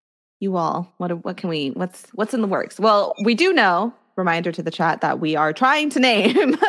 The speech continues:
<laughs> our next project, the requirements are that it be a gay pun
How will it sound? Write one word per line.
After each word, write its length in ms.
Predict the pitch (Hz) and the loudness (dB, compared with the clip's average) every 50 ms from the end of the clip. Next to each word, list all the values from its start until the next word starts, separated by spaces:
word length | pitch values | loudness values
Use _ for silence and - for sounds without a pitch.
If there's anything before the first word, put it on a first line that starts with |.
| - 349 196 - - 381 320 - - | 0 0 -2 -2 -2 -2 -4 -4 -4
<laughs> 560 | - - - - 427 415 370 - 403 - - | -4 -2 0 2 2 2 2 2 2 4 4
our 100 | 311 359 | 4 4
next 360 | - - 339 294 262 254 - 240 | 4 2 2 2 0 -2 -2 -2
project, 720 | 262 214 185 - 226 214 202 214 - 226 196 180 202 262 _ _ - 370 440 - 466 370 339 | 0 0 2 2 2 2 0 0 0 -2 -2 -4 -4 -8 _ _ -20 -18 -16 -14 -12 -12 -10
the 340 | - 196 196 208 208 202 196 | -4 0 2 2 2 2 2
requirements 580 | 196 214 208 202 214 208 196 196 196 190 202 - - | 0 0 2 2 2 2 2 0 -2 -4 -4 -2 0
are 160 | 190 180 170 | 0 0 2
that 220 | 160 170 170 - - | 2 2 0 2 0
it 160 | 160 156 - | -2 -2 0
be 120 | 180 165 | 0 0
a 60 | 160 160 | 0 0
gay 220 | 151 196 190 190 | 0 0 0 0
pun 480 | 190 196 214 160 156 156 160 165 156 | 0 0 0 0 0 0 -2 -4 -6